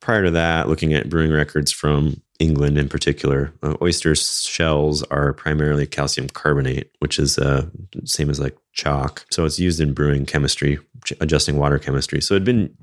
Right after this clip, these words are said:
shells had been ground up and used for a long time since Victorian England. There's no real clear path from where they went from adding shells to that official record of putting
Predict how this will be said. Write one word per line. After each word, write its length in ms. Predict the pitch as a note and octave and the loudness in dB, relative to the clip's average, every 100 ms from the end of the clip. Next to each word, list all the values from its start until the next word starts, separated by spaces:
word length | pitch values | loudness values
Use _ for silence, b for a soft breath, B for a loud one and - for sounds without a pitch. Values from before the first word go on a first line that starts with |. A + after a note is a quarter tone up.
| - - | -14 -6
shells 320 | - A2 G#2 | 0 2 2
had 120 | F#2+ | 2
been 140 | F2 E2 | 2 2
ground 320 | E2+ E2 D#2+ | 2 2 2
up 180 | D#2 D#2 | 0 -2
and 140 | D2 | -2
used 320 | D2 D2+ C#2+ | 0 0 -2
for 120 | - | -2
a 60 | D2 | 0
long 180 | C#2+ C#2+ | 2 0
time 260 | D2 C#2+ | -2 -2
since 220 | C#2 D2 - | -2 -4 -4
Victorian 420 | C#2 - C#2+ C2+ | -6 -2 -2 0
England. 340 | C#2+ C2+ A2+ B B | -2 -2 -6 B B
There's 120 | G#2 | 2
no 140 | C3 A2 | 4 2
real 220 | G2 F2+ | 4 0
clear 240 | - F2 | 0 -2
path 440 | D2 - D#2 D#2+ - | 0 -2 0 0 -2
from 380 | - C#2 C#2+ - _ - | -4 -2 -2 -4 _ -8
where 720 | E2+ E2+ D#2+ D#2+ D#2 D2+ - - | -2 2 2 4 2 0 -4 -8
they 200 | F#2 E2 | 0 2
went 280 | D#2+ D#2+ - | 4 2 0
from 360 | - C#2+ C#2+ - | 0 2 2 0
adding 280 | C#2+ D2 C#2 | -2 0 0
shells 560 | - D2+ D2+ D2 C#2+ | -2 0 2 2 0
to 640 | - D2 C#2+ C2+ C2+ C2+ - | -2 -2 0 0 -2 -4 -6
that 400 | D#2+ D2+ C#2 - _ _ _ _ _ - - | -4 -2 -2 -2 _ _ _ _ _ -12 -10
official 360 | - G2+ - D#2 | -2 0 2 2
record 360 | D2 D2 D2+ | 2 2 0
of 180 | C#2 D2 | 0 -2
putting 300 | - C#2 C2+ | -2 -2 -2